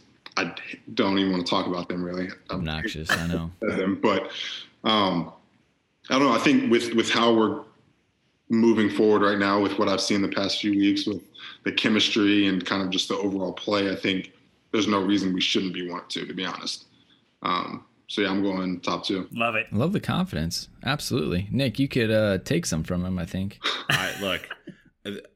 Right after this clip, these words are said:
Speaker 4: I will be the sacrificial lamb if it means that we end up doing the business. But, like,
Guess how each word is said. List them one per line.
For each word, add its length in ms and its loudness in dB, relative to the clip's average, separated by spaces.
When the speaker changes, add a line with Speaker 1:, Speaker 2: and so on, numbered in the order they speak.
Speaker 4:
I 180 0
will 240 2
be 200 -2
the 120 -4
sacrificial 800 -4
lamb 460 -6
if 160 -10
it 200 -6
means 600 -6
that 220 -6
we 160 2
end 160 2
up 160 -4
doing 260 0
the 80 -4
business. 540 -8
But, 180 -8
like, 460 -6